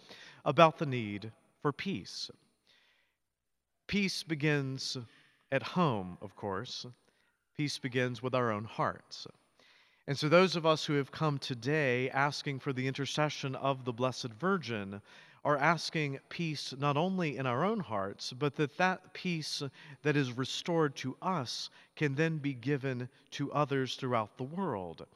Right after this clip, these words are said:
and in a particular way in a situation which is threatening the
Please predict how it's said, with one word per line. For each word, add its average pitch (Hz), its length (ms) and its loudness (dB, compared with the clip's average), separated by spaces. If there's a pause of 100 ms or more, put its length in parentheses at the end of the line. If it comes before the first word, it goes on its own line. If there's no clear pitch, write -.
(400)
and 135 180 0
in 143 140 4
a 127 80 4
particular 123 680 -2
way 120 640 2 (260)
in 131 320 -2
a 135 100 0
situation 123 960 -2 (120)
which 123 240 -4
is 123 160 -4
threatening 117 760 -2 (360)
the 117 360 0